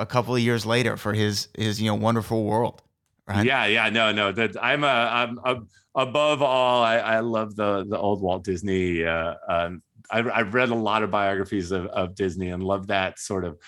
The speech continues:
Speaker 2: I love the, all the stuff that he was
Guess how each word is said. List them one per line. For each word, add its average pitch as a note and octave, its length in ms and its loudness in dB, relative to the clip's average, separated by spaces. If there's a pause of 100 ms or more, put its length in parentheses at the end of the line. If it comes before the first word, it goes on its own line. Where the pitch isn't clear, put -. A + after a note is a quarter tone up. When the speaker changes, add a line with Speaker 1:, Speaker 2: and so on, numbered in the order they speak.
(160)
Speaker 2:
I B2 140 2
love D#3+ 360 0 (200)
the, A2 140 -6
all B2 240 2
the B2+ 140 -2 (100)
stuff A2+ 320 -2
that G2+ 100 -6
he G2+ 200 -6
was G2 320 -4